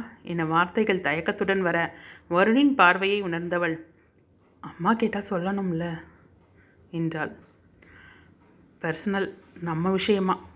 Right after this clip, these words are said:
என்றதும் வந்தனாவின் முகம் வெளிப்படையாக திகைப்பை காட்டியது. "என்னது? சொல்றத புரிஞ்சுதான் சொல்றீங்களா?"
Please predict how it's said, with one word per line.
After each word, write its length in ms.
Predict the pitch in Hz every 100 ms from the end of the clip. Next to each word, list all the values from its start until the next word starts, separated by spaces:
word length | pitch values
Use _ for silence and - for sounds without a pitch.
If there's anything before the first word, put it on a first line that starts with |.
| -
என்றதும் 520 | 185 185 180 175 165 160
வந்தனாவின் 600 | 160 175 202 214 214 190
முகம் 280 | 175 180
வெளிப்படையாக 640 | 160 170 185 180 208 185 208
திகைப்பை 580 | 190 180 180 202 208 202
காட்டியது. 480 | 170 160 160 147 - - - - - _ _ _
"என்னது? 420 | - 156 196 196 226 - - - - - _ -
சொல்றத 380 | 170 160 240
புரிஞ்சுதான் 540 | 262 - 190 202 208 220
சொல்றீங்களா?" 480 | 196 175 160 156